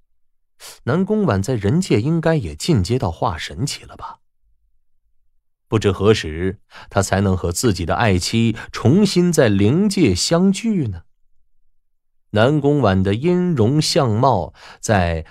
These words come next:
韩立的脑海中翻滚不定，和爱妻在天南双宿双飞的情景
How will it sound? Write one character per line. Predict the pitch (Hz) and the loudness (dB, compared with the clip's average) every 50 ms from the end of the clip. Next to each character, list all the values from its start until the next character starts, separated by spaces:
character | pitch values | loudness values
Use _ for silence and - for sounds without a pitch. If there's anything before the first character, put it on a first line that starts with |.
| - - | -18 -16
韩 | - - - 95 95 117 156 190 196 | -12 -4 0 0 2 2 2 2 2
立 | 202 147 107 | 2 2 2
的 | 87 90 85 | 2 0 0
脑 | 82 87 117 143 - | 0 0 0 0 0
海 | - 80 73 73 | -2 -6 -10 -6
中 | - 101 101 104 104 | -4 -2 0 0 0
翻 | - - - - 175 165 165 165 151 | -2 -4 -2 -2 0 0 2 0 0
滚 | - 90 76 67 69 - | -2 -4 -8 -8 -12 -14
不 | - 95 101 | -8 -8 -6
定， | - 160 123 - - - _ _ _ _ _ _ _ _ _ _ _ _ _ _ _ _ | -4 -4 -6 -6 -10 -18 _ _ _ _ _ _ _ _ _ _ _ _ _ _ _ _
和 | - - - - - 135 143 165 | -20 -20 -16 -2 2 4 6 6
爱 | 165 151 135 120 | 6 4 4 2
妻 | - - 156 160 147 | 0 0 0 0 2
在 | - 135 113 107 | 2 2 0 0
天 | - - 151 156 160 143 | 0 0 0 2 4 4
南 | 117 101 117 147 | 4 4 2 2
双 | 135 - - 196 190 185 185 185 | 0 0 2 2 4 4 4 4
宿 | 180 - - 156 120 107 | 2 2 0 0 0 0
双 | 95 - - 160 156 156 156 | -2 0 0 2 2 2 0
飞 | - - 151 143 | 0 0 -2 0
的 | 110 92 | 0 0
情 | 85 - - 95 98 160 202 190 | -2 -2 0 2 4 6 4 4
景 | - 95 80 76 76 78 85 95 | 4 0 -6 -6 -10 -10 -12 -12